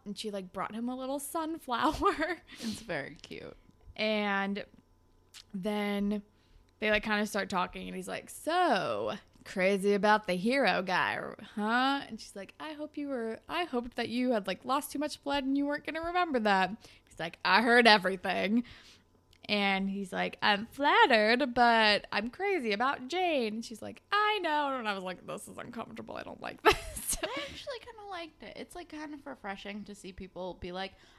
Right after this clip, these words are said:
Speaker 2: "I'm gonna acknowledge these feelings so we can move past this like adults."
Speaker 1: That's true. It's just kinda secondhand embarrassment for Holly J.
Speaker 2: Yeah.
Speaker 1: A little bit, though. But it was good. It was, it was mostly just, like, Spinner being like,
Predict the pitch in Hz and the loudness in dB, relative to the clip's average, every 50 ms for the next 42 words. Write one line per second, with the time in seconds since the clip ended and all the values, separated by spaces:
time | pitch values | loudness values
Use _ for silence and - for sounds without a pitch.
0 | _ - 392 415 440 466 453 440 370 302 220 214 208 180 180 185 190 196 - - | _ -14 -12 -10 -10 -10 -8 -6 -6 -6 -6 -6 -6 -4 -4 -4 -4 -6 -10 -14
1 | - 202 196 202 - - 160 170 165 156 175 190 175 - - 175 170 165 156 156 | -14 -14 -14 -14 -12 -10 -10 -8 -8 -8 -10 -12 -14 -14 -14 -12 -12 -12 -12 -12
2 | - 185 170 165 156 - - 175 151 147 156 - - 110 139 156 - - 151 - | -12 -12 -12 -12 -12 -12 -12 -10 -10 -10 -12 -12 -14 -14 -14 -14 -12 -14 -14 -14
3 | 147 139 - - - - - - - - - - 403 403 - - - - 175 175 | -14 -14 -12 -12 -12 -12 -14 -18 -20 -20 -16 -14 -12 -12 -12 -10 -8 -4 -4 -2
4 | 180 185 185 - - - - _ _ _ _ _ - 240 226 247 247 - - 247 | -2 -4 -6 -8 -12 -20 -20 _ _ _ _ _ -10 -10 -8 -8 -8 -8 -6 -4
5 | 254 233 208 196 - - 190 165 - 170 170 165 156 117 - - - - - - | -2 -2 -2 -4 -4 -6 -8 -8 -8 -10 -12 -12 -12 -12 -12 -12 -14 -14 -12 -12
6 | - - - 180 - - - - - - 190 175 175 - - - - - - - | -12 -12 -14 -14 -14 -14 -16 -16 -14 -14 -14 -12 -12 -14 -14 -16 -16 -16 -14 -12
7 | - 208 190 - - _ _ - 226 262 269 269 269 269 262 269 - 180 - - | -10 -10 -10 -12 -14 _ _ -12 -10 -6 -4 -4 -2 -2 -2 -4 -4 -6 -6 -6
8 | - - - - 139 139 - 208 226 220 214 - - - - - - _ _ _ | -8 -8 -8 -8 -6 -4 -2 -2 -2 -2 -4 -6 -12 -20 -20 -20 -20 _ _ _
9 | _ _ _ _ _ _ _ _ _ _ - 247 185 262 269 277 294 294 294 302 | _ _ _ _ _ _ _ _ _ _ -14 -8 -4 0 2 4 4 4 4 2
10 | 269 220 - 214 202 175 165 147 - 226 240 254 247 - 262 - - 285 294 311 | 0 0 0 2 2 2 2 2 2 2 4 2 2 0 -2 -2 0 0 0 0
11 | 285 294 349 370 427 - - 381 330 254 285 277 - - 277 269 240 214 - - | 0 2 2 2 2 2 0 0 0 2 0 0 2 4 4 4 4 4 0 -6
12 | _ - - - - 269 247 240 240 233 214 208 214 214 208 196 190 180 170 - | _ -16 -14 -4 0 2 2 4 2 2 2 2 2 0 0 -2 -4 -4 -6 -8
13 | - | -12